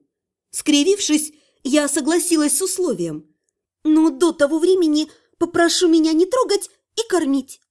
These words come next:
Окинув мою фигуру взглядом, дракон никаких комментариев не озвучил.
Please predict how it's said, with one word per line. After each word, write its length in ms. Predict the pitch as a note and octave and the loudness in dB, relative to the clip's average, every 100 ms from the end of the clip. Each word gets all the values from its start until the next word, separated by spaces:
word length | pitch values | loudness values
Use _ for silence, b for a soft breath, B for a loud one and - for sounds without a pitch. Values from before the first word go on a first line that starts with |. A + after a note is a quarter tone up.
| _ _ _ _ - | _ _ _ _ -6
Окинув 500 | C#4 C#4 C#4 A#3 A#3 | -6 -2 -2 -2 -4
мою 260 | B3 B3 | -4 -2
фигуру 380 | C#4 D#4 A#3 B3 | -2 -4 -2 -4
взглядом, 520 | B3 - F#4+ E4+ C#4+ C#4 B B | -4 0 0 2 -2 -2 B B
дракон 540 | D4+ D4+ D4+ D#4 C#4+ | 0 0 0 -2 -2
никаких 580 | D4 D#4+ E4+ F4 E4+ C#4 | 0 0 0 -2 -2 -4
комментариев 680 | D4 C#4+ E4 G4+ A#4 G#4+ - | 0 0 0 0 0 0 0
не 120 | D#4+ | 0
озвучил. 560 | D#4 A3 G#3 G#3 G3 | 0 -4 -8 -6 -6